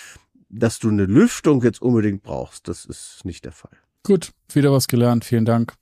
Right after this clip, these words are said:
Speaker 2: Entschuldigt bitte meine Unwissenheit. Ich dachte nämlich so in Innenstädten mit diesem ganzen Lärm und dann habe ich da diese Lüftungsanlagen,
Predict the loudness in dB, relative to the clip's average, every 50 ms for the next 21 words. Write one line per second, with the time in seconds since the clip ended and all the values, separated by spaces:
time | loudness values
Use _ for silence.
0 | _ _ -4 -4 -2 0 0 2 2 0 -2 -2 -4 -2 0 0 2 2 2 2
1 | 0 0 0 0 0 0 0 0 0 2 2 0 0 -2 -6 -4 -2 -2 -2 -2
2 | -2 -2 0 2 2 2 0 -2 -2 -4 -2 -2 -2 0 0 0 0 0 0 0
3 | 0 0 0 2 2 2 2 0 0 -2 -2 0 0 0 0 -2 -2 -2 -2 0
4 | 0 0 2 2 2 2 0 0 -2 -2 -2 -2 -2 0 -2 -2 -4 -6 -4 -4
5 | -4 -2 -2 -2 -2 0 0 0 0 -2 -4 -8 -6 -4 -4 -2 0 0 0 0
6 | 0 -2